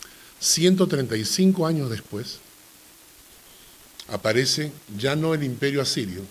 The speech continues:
el imperio babilonio. Y el pueblo de Dios, el pueblo de Judá, ya no tenía a ese rey, habían cambiado de rey, habían pasado varios reyes ya,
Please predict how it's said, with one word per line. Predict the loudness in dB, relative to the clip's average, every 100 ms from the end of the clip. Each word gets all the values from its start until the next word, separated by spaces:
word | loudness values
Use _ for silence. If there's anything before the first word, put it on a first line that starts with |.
| -18 -20 -20 -20 -20 -20 -20 -20 -14
el | -8 -6
imperio | -6 -4 -2 0 0 -2 -8 -16 -20 -20 -20 -18
babilonio. | -8 -8 -6 -8 -8 -10 -14 -18 -20 -20 -20 -20 -20 -20 -20 -20 -20 -20 -20 -20 -20 -20 -8
Y | 4 6
el | 6
pueblo | 4 8 10 12 10 10
de | 10 10
Dios, | 10 10 6 -4 -10 -20 -20 -6
el | -2 0 2
pueblo | 10 10 12
de | 8
Judá, | 10 10 10 6 -4 -16 -20 -20 -20 -2
ya | 6 8
no | 8
tenía | 6 6 8 10
a | 10
ese | 10 8
rey, | 10 8 6 0 -12 -6
habían | 0 6 6
cambiado | 8 8 10 10 12
de | 10
rey, | 10 8 6 -4 -16 -20 -20 -20 -20 -20 -20 -18 -4
habían | 6 8
pasado | 8 8 10 10
varios | 10 8 8
reyes | 8 8 6 2
ya, | 0 -2